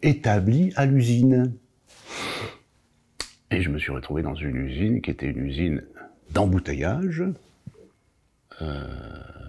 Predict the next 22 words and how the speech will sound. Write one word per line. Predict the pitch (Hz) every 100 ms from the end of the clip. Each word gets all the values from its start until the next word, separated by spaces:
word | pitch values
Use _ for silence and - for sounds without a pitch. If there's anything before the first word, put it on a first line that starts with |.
| - _ _ _ _ _ _ _ _ - - _ _ _
Vittel, | 76 80 69 69 67 107 92 - _ _ _
dans | 71
les | 65
Vosges, | 65 82 90 110 127 117 - - -
toujours | 73 76 71
dans | 69
l'est | 73 -
de | 60
la | 64
France. | - 87 160 135 - _ _ - - - - - - -
Et, | 143 135 -
euh, | 123 107 104 95 87 85 82 - - - - - - -
j'ai | - 87 80 73 - 113 -
donc, | 87 76 - -
euh, | 80 71 -
vingt | 85 78 -
et |
un, | 95 123 123
vingt-deux | 95 87 82 87 82 82
ans. | 117 139 175 180 - _ _ _ - - _
Et, | 135 135 135 -
euh, | 123 117 113 107 104 101 98